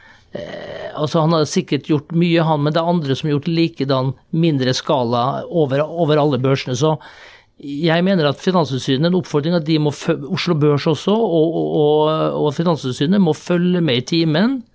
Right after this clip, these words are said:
Så kan du si, de, de får sikkert tips, og i denne Sino Agro-saken, eh, dette kinesiske selskapet som jeg var inne i da, eh, som var bare svindel. Eh, der sendte vi over materialet til Finanstilsynet som de kunne sendt, for det er jo også børsnotert i U S A, men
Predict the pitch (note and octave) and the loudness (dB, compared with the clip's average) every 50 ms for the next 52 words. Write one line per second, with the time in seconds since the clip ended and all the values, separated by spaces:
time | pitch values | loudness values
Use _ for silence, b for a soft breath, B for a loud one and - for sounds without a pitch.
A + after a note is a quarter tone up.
0 | B B B B B B B B B B B - - C#3+ D3 D#3 E3+ E3+ C#3+ C#3 | B B B B B B B B B B B -10 -6 -4 -2 0 0 0 2 2
1 | E3+ D#3 D3+ E3 D#3 D#3 E3 E3 - - E3+ C#3 - E3 C#3+ C#3+ C#3 - - A3 | 0 0 2 0 0 0 0 -2 0 0 0 0 0 -2 -2 -4 -4 -2 -2 -2
2 | G#3+ - - - - - F3 E3 D#3+ D#3 B B B B B B B B - - | -2 -2 -4 -4 -2 0 0 0 0 -2 B B B B B B B B -10 -4
3 | D#3 E3 F3 D#3+ D#3 - - - F#3+ E3 D3+ E3 E3+ E3 D3+ C3+ B2+ C3 B2 B2 | -2 0 0 0 0 0 0 2 2 2 2 2 2 2 0 0 -2 -2 -2 -2
4 | B2 - - C3 A#2+ B2+ - - F3 G3+ G#3+ A3 G#3+ D#3+ D#3 D#3 D3+ D3+ C#3+ C#3 | -4 -2 -2 -2 -2 -2 -2 -2 -2 0 2 0 0 0 -2 -2 -2 -2 -2 -2
5 | C#3 D#3 C#3+ C#3 D3 C3 C#3+ D#3 E3 D#3+ C#3+ - - - A#2+ - - C3+ B2+ - | 0 -2 0 0 -2 -2 0 2 2 2 2 0 -2 -8 -10 -8 -8 -8 -4 -2
6 | D#3+ C#3+ C#3+ C#3 - - G#2 G2 B2 B2+ - C#3+ C3+ C3+ B2 A#2 B2 B2+ C3 B2+ | -2 -2 -2 -4 -6 -6 -6 -6 -6 -6 -6 -4 -2 -2 0 0 0 0 0 0
7 | B2 B2 B2 A2+ G#2 G2+ G2 - B B B B B B B B B B _ - | 0 0 0 0 -2 -2 -4 -8 B B B B B B B B B B _ -8
8 | A#2+ A2+ C3 - - F#3+ F#3 D#3 C3 A2 G#2 B2 B2 A#2 - - C3+ A#2 G#2 F#2 | -6 -6 -4 -2 0 0 0 0 0 -2 -2 -2 -2 -2 -2 -2 -2 -2 -2 -2
9 | F2+ G2 G2+ G2+ G2 F#2+ - - _ _ _ _ _ _ _ _ _ _ _ _ | -2 -2 -2 -2 -2 -6 -8 -12 _ _ _ _ _ _ _ _ _ _ _ _
10 | - - - C#3+ C3 B2+ C3 C3+ C3 C3+ D3+ D3 D3+ D3+ C#3 - F#3 F#3+ F#3+ F#3+ | -18 -8 -6 -4 -2 0 0 0 0 0 0 0 -2 -2 0 0 0 0 0 -2
11 | - D3 D#3+ F#3 D#3+ C3+ B2+ B2+ C3 C3 - - E3 F3+ E3 C3 A#2 A#2+ B2 A#2+ | 0 0 0 2 2 0 0 -2 -2 -2 -2 -2 0 0 0 0 0 -2 -2 -4
12 | A#2 - - C3+ - E3 E3+ D#3 C3+ - - A#2+ - - B2+ A#2+ C#3 C#3 D3 D3 | -4 -2 -4 -4 -2 -2 -2 -2 -2 -2 -4 -6 -4 -4 -4 -2 -2 -2 -2 -2
13 | C3+ - C3+ B2 A#2 - D3 B2+ B2 - C#3+ C#3+ C3+ C3 C3+ C#3 C#3 - - - | -4 -4 -6 -6 -4 -2 -2 -2 -2 -2 0 0 0 0 0 -2 -6 -8 -6 -4
14 | - C#3+ C#3 D3 C3+ C3+ C3 B2+ B2+ B2 C#3 B2+ B2+ B2 - F3+ G#3 B3+ B3+ G3+ | -4 -2 -2 -2 -2 -2 -4 -4 -4 -4 -2 -2 -2 -2 -2 -2 -2 0 2 2
15 | G3+ G3 | 2 0